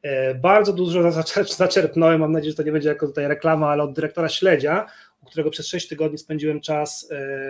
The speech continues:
w Rakowie Częstochowa. Świetny czas, zupełnie inne podejście niż na przykład, e, inni trenerzy, od których czerpałem. Łukasz Tomczyk tutaj wspomniany,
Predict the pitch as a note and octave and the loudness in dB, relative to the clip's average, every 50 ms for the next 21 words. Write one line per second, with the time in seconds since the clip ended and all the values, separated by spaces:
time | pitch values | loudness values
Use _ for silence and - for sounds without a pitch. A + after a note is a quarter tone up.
0 | C3+ C3+ C3+ C3+ C3+ C3+ C3+ C3+ C3 C3 - - - E3+ D3+ D3+ - D3+ - - | -8 -8 -10 -10 -8 -8 -8 -8 -4 -4 -4 -2 0 -2 -2 -2 -4 -6 -8 -8
1 | D3+ - D3+ C#3+ C#3 D#3+ F#3+ B3 - _ _ _ _ _ _ _ _ _ _ _ | -10 -6 -6 -4 -2 -2 -2 -4 -6 _ _ _ _ _ _ _ _ _ _ _
2 | _ - - - - F#3 E3 - - D#3 C#3+ - D#3+ E3+ G3+ G#3+ F3+ E3 E3+ E3+ | _ -6 -2 4 6 6 6 4 2 -4 -2 2 4 4 4 4 2 -2 2 6
3 | - G3 F#3+ F3+ F3 E3+ E3 D#3+ D#3+ - - D3+ D3 D#3 D#3+ D#3 - D#3+ D#3 - | 8 8 8 8 6 4 4 4 2 0 -2 0 2 2 0 0 -2 -6 -4 -4
4 | D#3+ D3+ - - D#3 - D#3+ D#3 D#3 D3+ - D3+ D3 C#3+ C#3+ C#3+ D3 C#3+ D3 D3 | -8 -8 -6 -10 -6 -2 -2 -2 -2 -4 -8 -10 -8 -8 -6 -6 -6 -6 -6 -6
5 | D3 C#3+ D3 D3+ - F#3+ F3+ E3+ E3 D#3+ D#3+ D#3 D3+ D3+ D3 - - D3 C#3 - | -4 -4 -4 -4 -4 -2 0 0 0 2 0 0 0 0 -2 -2 -6 -8 -8 -8
6 | - D3 C3+ - C3+ C3 C#3+ D#3 F3 E3+ E3 G#3 - - B3 A3 - - - A#3+ | -10 -12 -12 -8 -8 -6 -6 -6 -4 0 0 0 0 -2 -8 -8 -6 -4 -2 0
7 | A#3 G#3+ G3 - A3+ - - D3 C#3+ C#3 - - D#3 C#3 C#3 C#3+ C3+ C3 C3+ D3+ | 0 0 -2 -4 -8 -8 -6 -8 -8 -8 -8 -10 -10 -8 -6 -6 -6 -4 -4 -4
8 | F3+ F#3+ | -4 -4